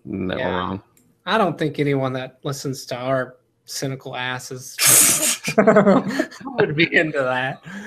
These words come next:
Speaker 2: Maybe, though. I don't know. I didn't, I didn't watch it before. I watched the skit before this, and I gotta say, it was not funny. It was, I was just sitting there. I was just sitting there like,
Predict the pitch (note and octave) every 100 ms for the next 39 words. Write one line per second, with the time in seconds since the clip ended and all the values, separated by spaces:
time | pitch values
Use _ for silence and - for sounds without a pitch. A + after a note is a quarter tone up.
0 | G3+ F#3+ - _ E3+ G3+ F#3+ C#3 B2 A#2+
1 | C3 - G3 F3+ B2+ A2+ A2 C3 _ _
2 | _ - - G3+ A3 G#3 E3+ F3+ F3 G#3
3 | G#3+ G3 G3 F#3+ E3 - E3+ E3 D#3+ D#3+
4 | D3+ - - C#3 C3 F#3 G#3+ - G3 -
5 | - F#3+ F3 E3 E3 D3 C3+ C3 B2+ -
6 | _ _ _ - C3 A#2+ B2 D#3 D#3+ D3
7 | D3+ C#3+ C3+ C3 - _ _ _ _ _
8 | _ _ - E3 E3 D#3+ C#3+ C#3 - -
9 | F#3+ D#3 D3+ D3+ D#3 _ _ - D#3+ F3
10 | F3+ F#3 D3+ C#3 C3+ C3+ C3 - - C#3
11 | C3+ C3+ - - E3+ D#3 C#3+ C#3+ C#3+ C3+
12 | C3 - - - D#3+ - G#3+ - C#4+ D#4
13 | A3+ G#3 G3 F3 D#3 -